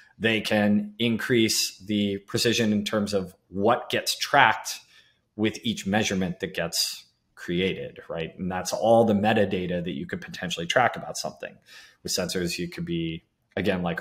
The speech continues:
all the stuff around the customers or the users. It could be around the location, the, you know, the lat long, like, all that other kind of stuff.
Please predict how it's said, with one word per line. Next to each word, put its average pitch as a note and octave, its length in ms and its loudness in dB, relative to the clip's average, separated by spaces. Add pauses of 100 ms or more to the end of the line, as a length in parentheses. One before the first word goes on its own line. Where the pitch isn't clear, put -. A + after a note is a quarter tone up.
(140)
all F#2 160 2
the F#2 80 -2
stuff - 240 -2
around F#2 160 -2
the F2+ 80 -4
customers A#2 640 4
or F#2 60 -2
the F2 100 0
users. G#2+ 760 2 (260)
It F2+ 80 -8
could E2+ 120 -6
be F2 120 0
around E2+ 240 0
the E2 80 -4
location, F#2+ 1000 0
the, D2 540 -6
you F2 120 -16
know, - 120 -20
the - 80 -20
lat D#2+ 280 -10
long, A2 380 6
like, F2 220 -4
all G2+ 160 2
that F2+ 140 0
other E2 160 -6
kind - 160 -12
of - 80 -12
stuff. - 400 -14